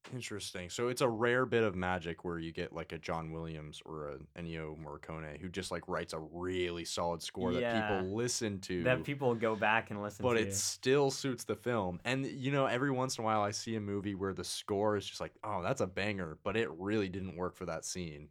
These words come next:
Speaker 2: Hmm.
Speaker 1: You know, like, that was a cool song. I just
Speaker 2: Es-
Speaker 1: don't like it. I can't think of a particular film in my
Speaker 2: Especially,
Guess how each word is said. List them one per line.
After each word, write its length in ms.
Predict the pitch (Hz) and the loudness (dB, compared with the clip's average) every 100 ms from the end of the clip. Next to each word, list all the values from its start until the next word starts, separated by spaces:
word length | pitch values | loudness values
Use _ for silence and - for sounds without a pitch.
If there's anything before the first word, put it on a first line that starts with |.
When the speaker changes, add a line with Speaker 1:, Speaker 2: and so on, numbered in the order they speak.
| _ - | _ -10
Speaker 2:
Hmm. 360 | 101 98 92 | -6 -4 -4
Speaker 1:
You 120 | 95 | 0
know, 100 | 107 | 2
like, 140 | 92 90 | 0 2
that 140 | 165 | 2
was 100 | 160 | 2
a 80 | 95 | 0
cool 320 | - 143 123 | -2 0 0
song. 640 | - - 123 101 90 82 - - | 0 0 2 2 0 -4 -12 -6
I 120 | 110 | -4
just 200 | 123 110 | -2 -2
Speaker 2:
Es- 0 | |
Speaker 1:
don't 200 | 110 95 | -2 -2
like 260 | 87 92 90 | -2 -2 -2
it. 140 | 78 - | -8 -8
I 100 | - | -6
can't 240 | 160 90 | -6 -6
think 160 | 113 101 | -6 -6
of 60 | |
a 60 | 87 | -8
particular 500 | - 90 92 85 80 | -10 -10 -8 -8 -10
film 280 | - 87 82 | -8 -6 -6
in 80 | 80 | -6
my 120 | 78 | -6
Speaker 2:
Especially, 320 | - 165 160 | -2 -2 -2